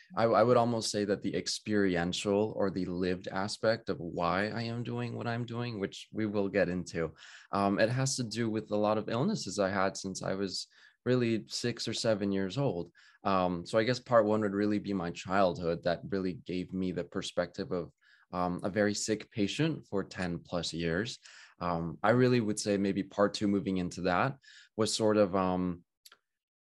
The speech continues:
it was more, um, where maybe I tried to pursue a more conventional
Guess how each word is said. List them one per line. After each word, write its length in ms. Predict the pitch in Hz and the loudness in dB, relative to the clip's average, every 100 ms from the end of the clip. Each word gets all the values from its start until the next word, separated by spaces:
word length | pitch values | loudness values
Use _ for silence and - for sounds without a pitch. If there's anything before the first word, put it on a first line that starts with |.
| _ | _
it 60 | 123 | 2
was 180 | 131 117 | 2 4
more, 360 | 156 165 165 | 2 2 2
um, 540 | 131 123 117 110 104 101 _ _ _ _ _ _ _ _ _ _ - | 2 2 2 0 -2 -6 _ _ _ _ _ _ _ _ _ _ -12
where 340 | 113 120 123 113 | 2 8 8 8
maybe 340 | 117 113 120 | 4 2 6
I 80 | 104 | 6
tried 640 | 104 - 95 95 104 113 | 4 0 2 4 4 2
to 100 | - | -8
pursue 540 | 101 101 - 101 98 90 | -4 -4 -2 0 2 2
a 100 | 95 | 0
more 320 | 95 90 92 | 2 2 0
conventional 600 | - 95 82 82 - 82 | -2 -4 -2 -2 -4 -6